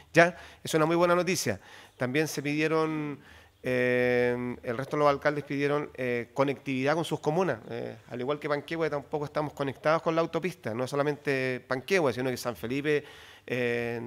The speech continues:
no tiene un acceso al lado del Puente del Rey, eh, la comuna de Rinconada, ¿cierto?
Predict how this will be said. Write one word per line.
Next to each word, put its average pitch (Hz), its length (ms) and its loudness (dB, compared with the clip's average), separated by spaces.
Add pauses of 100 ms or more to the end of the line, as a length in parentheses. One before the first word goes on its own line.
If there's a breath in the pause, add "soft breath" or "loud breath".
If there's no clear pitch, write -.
(320)
no 113 240 -8
tiene 127 480 0 (320 loud breath)
un 131 120 0
acceso 135 300 -2
al 135 80 -2
lado 135 120 2
del 131 60 -6
Puente 127 220 -4
del 120 80 -4
Rey, 151 420 2 (300 loud breath)
eh, 120 140 -4
la 120 120 -2
comuna 127 600 -2 (240)
de 117 80 -6
Rinconada, 151 580 2
¿cierto? 131 680 -4